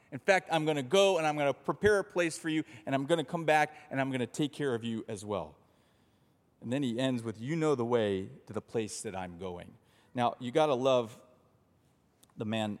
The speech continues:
Thomas. Two disciples are described here in John chapter fourteen, and the first one is Thomas, who will be later, uh, given the, the, the, the nickname Doubting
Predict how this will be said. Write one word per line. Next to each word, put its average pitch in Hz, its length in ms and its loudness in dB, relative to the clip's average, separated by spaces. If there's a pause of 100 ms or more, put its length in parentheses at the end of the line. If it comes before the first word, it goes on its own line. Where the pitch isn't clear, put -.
(120)
Thomas. 104 440 -4
Two 135 160 -12
disciples 113 540 -4
are 95 80 -14
described 104 420 -4
here 107 100 -8
in 98 80 -8
John 101 240 -6
chapter 98 320 -6
fourteen, 107 520 -10
and 92 120 -10 (400)
the 117 60 -18
first 139 300 -6
one 117 160 -6
is 98 100 -14
Thomas, 131 480 -4 (240)
who 143 220 -2
will 127 240 -4
be 120 260 -6 (420)
later, 139 460 2 (840)
uh, 101 380 2 (840)
given 135 220 -2
the, 113 260 0
the, 107 240 -2
the, 110 280 -4
the 104 240 -8
nickname 123 640 -2 (400)
Doubting 143 500 4